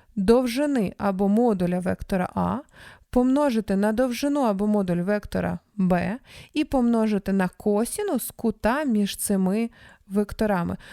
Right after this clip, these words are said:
Формула, можливо, виглядає занадто складно, але, по суті, тут нічого складного. Просто помножили довжини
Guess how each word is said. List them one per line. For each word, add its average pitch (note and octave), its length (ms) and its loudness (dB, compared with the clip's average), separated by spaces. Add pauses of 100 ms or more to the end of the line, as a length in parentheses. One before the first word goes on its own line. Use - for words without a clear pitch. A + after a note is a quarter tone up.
(100)
Формула, F4 380 -2
можливо, C#4+ 400 -2
виглядає C4+ 520 0
занадто C4 400 -4
складно, G4 400 -2
але, C4+ 180 -2
по C#4+ 160 -10
суті, G#4 320 -4
тут C4+ 180 -8
нічого B3+ 360 -4
складного. G3 440 -4
Просто D#4 400 -2 (380)
помножили C4 640 0
довжини B3 480 -2